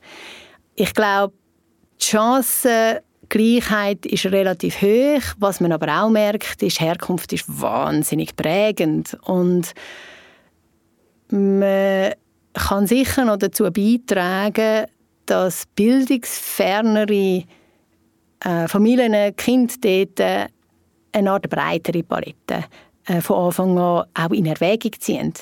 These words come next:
Weil möglich wäre vieles, es kann jeder ins Gymi, aber man muss es, man muss auf die Idee kommen.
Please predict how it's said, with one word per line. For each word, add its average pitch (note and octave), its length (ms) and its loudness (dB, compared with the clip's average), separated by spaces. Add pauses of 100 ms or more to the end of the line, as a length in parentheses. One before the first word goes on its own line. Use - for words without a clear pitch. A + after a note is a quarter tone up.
(260)
Weil G#3 280 2
möglich B3 480 0
wäre D3 220 -2
vieles, C4+ 600 0
es - 140 -6
kann C#3+ 100 -2
jeder G3+ 220 0
ins B3 200 0
Gymi, A#3+ 320 0
aber D#3+ 140 -2
man F3+ 240 4
muss G#3+ 320 0
es, - 160 -4
man F3+ 160 2
muss D3+ 160 -2
auf D3+ 80 -10
die D#3+ 120 -2
Idee F3 260 0
kommen. G#3+ 260 -2